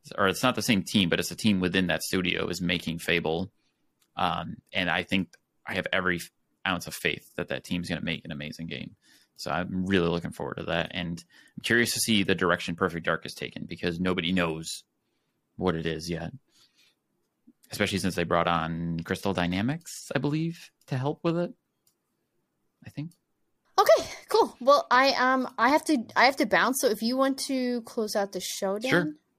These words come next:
Speaker 2: that would be great. And, um, as always, everybody, thank you so much for, uh, uh, I guess, listening and supporting the podcast this year.
Speaker 1: Yes.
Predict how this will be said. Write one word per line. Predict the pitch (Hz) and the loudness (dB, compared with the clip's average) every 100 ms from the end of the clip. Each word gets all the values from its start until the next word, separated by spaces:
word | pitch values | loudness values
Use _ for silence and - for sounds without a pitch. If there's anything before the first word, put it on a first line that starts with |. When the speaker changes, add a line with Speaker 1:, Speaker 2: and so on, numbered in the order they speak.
| _ _ 208 | _ _ -2
Speaker 2:
that | 180 | 0
would | 180 | -2
be | 196 | -8
great. | 185 190 208 214 - | -4 -2 0 -2 -8
And, | 196 190 190 190 185 | -6 -4 -4 -4 -6
um, | 196 185 180 180 180 180 - | -8 -6 -6 -8 -8 -10 -2
as | 240 269 | 2 6
always, | 320 294 | 6 6
everybody, | 277 285 302 - | 0 0 -2 -2
thank | 277 269 | -2 -2
you | 262 | 0
so | |
much | 269 269 | 0 0
for, | 269 254 247 | 2 4 4
uh, | 220 226 | 4 2
uh, | - | 4
I | 214 214 214 | 4 6 6
guess, | 208 226 233 | 4 2 2
listening | 226 247 247 | 2 2 0
and | 240 | 0
supporting | 220 233 226 | 0 2 2
the | 214 | 2
podcast | 220 214 220 220 | 2 4 2 2
this | 214 220 | -4 -2
year. | 214 214 | -2 -2
Speaker 1:
Yes. | 87 95 | 0 -2